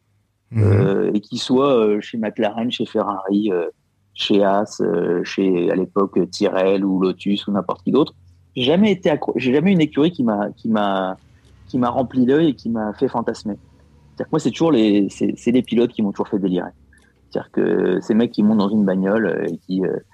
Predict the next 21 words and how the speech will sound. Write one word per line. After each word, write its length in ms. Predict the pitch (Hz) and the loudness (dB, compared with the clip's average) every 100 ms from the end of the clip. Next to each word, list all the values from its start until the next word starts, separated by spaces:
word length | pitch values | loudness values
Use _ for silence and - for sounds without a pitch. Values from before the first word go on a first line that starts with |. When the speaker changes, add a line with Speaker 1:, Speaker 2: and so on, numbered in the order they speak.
| _ - _ _ | _ -20 _ _
Speaker 2:
qui 100 | 98 | -4
vont 200 | 95 104 | 0 0
à 60 | 92 | -2
fond 260 | - 107 | 0 2
et 60 | 110 | 2
qui, 300 | - 92 87 | 0 0 0
et 100 | 87 | 0
qui 160 | - | -4
se 60 | 98 | -4
dépassent, 420 | 95 90 113 131 | -2 0 0 -2
pour 80 | 104 | 0
moi, 80 | 110 | 2
c'est 120 | - | 0
ça 120 | 160 | 0
qui, 200 | 143 - | 0 0
pour 160 | - 143 | 0 0
moi, 80 | 175 | 0
c'est 160 | 175 - | 0 0
au-dessus 340 | 170 156 - 180 | 0 0 -6 -2
des 100 | 135 | -2
écuries. 300 | 123 - 110 | -4 -4 -6